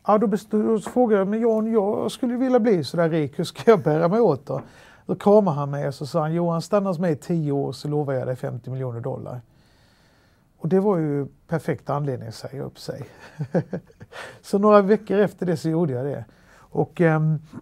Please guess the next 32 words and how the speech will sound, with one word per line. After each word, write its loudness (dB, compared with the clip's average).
min, 2
mitt 0
resonemang 2
för -2
det 6
var 6
ju 0
så -2
här 2
att -8
Kinnevik -4
är -4
ingen -2
välgörenhetsorganisation, -2
så 0
ska -6
Jan 0
se -4
till 0
att -2
jag 0
tjänar -2
femtio -4
miljoner -4
dollar -2
så -10
måste -6
jag 0
ju -4
dra -2
in -8
det -4